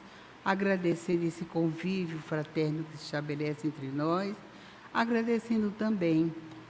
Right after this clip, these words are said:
a ação dos nossos amigos espirituais, que sem dúvida estarão nos ajudando até o término da, do nosso trabalho esta noite.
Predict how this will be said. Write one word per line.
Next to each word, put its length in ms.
a 160
ação 360
dos 200
nossos 360
amigos 440
espirituais, 960
que 160
sem 240
dúvida 420
estarão 460
nos 260
ajudando 840
até 600
o 100
término 400
da, 100
do 240
nosso 360
trabalho 480
esta 260
noite. 480